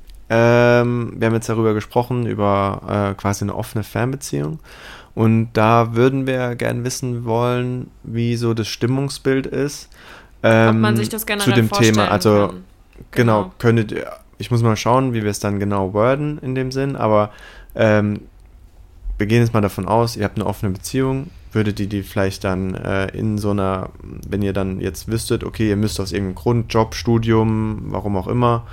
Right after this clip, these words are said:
Speaker 1: ähm, eine Fernbeziehung führen, würdet ihr dann das offene, ähm, genauso weiter ausleben, die Beziehung vielleicht schließen oder sie vielleicht sogar noch mehr öffnen, dass man vielleicht aktiver dann auch ist?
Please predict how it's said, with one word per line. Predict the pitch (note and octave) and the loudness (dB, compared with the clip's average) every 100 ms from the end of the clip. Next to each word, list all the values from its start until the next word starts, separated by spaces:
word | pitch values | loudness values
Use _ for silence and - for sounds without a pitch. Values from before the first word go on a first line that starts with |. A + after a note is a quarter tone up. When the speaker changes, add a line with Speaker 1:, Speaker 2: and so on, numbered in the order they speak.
| - - - - - G#2+ | -16 -16 -18 -18 -6 2
Speaker 1:
ähm, | G#2+ G#2 G2+ G2 F#2+ F#2 | 2 4 2 -2 -4 -6
eine | G#2+ G2 F#2 F#2 | -4 -2 -2 -2
Fernbeziehung | - B2+ C3 - C3 | -2 0 0 -2 -2
führen, | B2 B2 A#2+ A#2 | -2 -2 -2 0
würdet | G#2+ G#2+ | 0 2
ihr | G2 | 0
dann | G2 F#2+ | 0 -2
das | F2+ - | -4 -2
offene, | G#2 - G2+ F#2+ F#2 - - - - | -2 0 -2 -2 -4 -10 -18 -20 -2
ähm, | F#2+ F#2 F#2 F2+ - | 0 0 -2 -6 -2
genauso | G#2+ G2+ A#2+ C3 G#2+ | 2 4 4 4 4
weiter | G#2+ C#3 D#3 | 2 2 2
ausleben, | C#3+ C#3 C#3+ C#3+ D3 C#3 - | 0 0 -2 -2 -4 -8 -10
die | G#2 | -8
Beziehung | G#2 - G#2+ | -8 -4 -4
vielleicht | - F#2 - - | -2 -6 -6 -14
schließen | - A#2 C3 - C#3+ | -6 -2 -2 -2 -6
oder | - G#2+ | -2 -2
sie | G2 G2+ | -2 -2
vielleicht | G2 F#2+ | -2 -2
sogar | G2+ G2+ F#2+ | -2 0 -2
noch | F#2 F#2 G2+ | -4 -6 -2
mehr | G2+ A#2+ | 0 2
öffnen, | A#2+ A#2+ C3+ C3+ | 0 -2 -2 -2
dass | A#2 - | -2 -4
man | G2+ | -8
vielleicht | - F#2+ F#2+ - | -4 -6 -6 -6
aktiver | G2+ - C3 C3 C3 | -6 -4 -2 -2 -2
dann | B2+ B2+ | -4 -4
auch | A#2+ | -6
ist? | C3+ D3+ | -6 -6